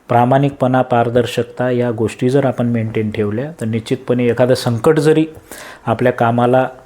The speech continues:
अनुसरून आलं, तरी त्याच्यातून आपण निश्चितपणे बाहेर निघून जात असतो. तिसरी गोष्ट म्हणजे सेल्फ ॲनालिसिस. स्वतःचा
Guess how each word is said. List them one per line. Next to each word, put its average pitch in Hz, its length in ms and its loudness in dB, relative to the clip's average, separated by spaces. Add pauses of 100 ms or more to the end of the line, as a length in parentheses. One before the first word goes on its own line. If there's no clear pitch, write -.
(160)
अनुसरून 143 500 4
आलं, 113 340 0
तरी 117 160 2
त्याच्यातून 110 520 -4
आपण 113 340 -4
निश्चितपणे 107 640 -4 (180)
बाहेर 98 320 -4
निघून 95 360 -4
जात 87 260 -10
असतो. - 240 -12 (1080)
तिसरी 180 280 4
गोष्ट 185 280 4
म्हणजे 175 540 4
सेल्फ 156 460 2
ॲनालिसिस. 110 720 -2 (1700)
स्वतःचा 143 680 2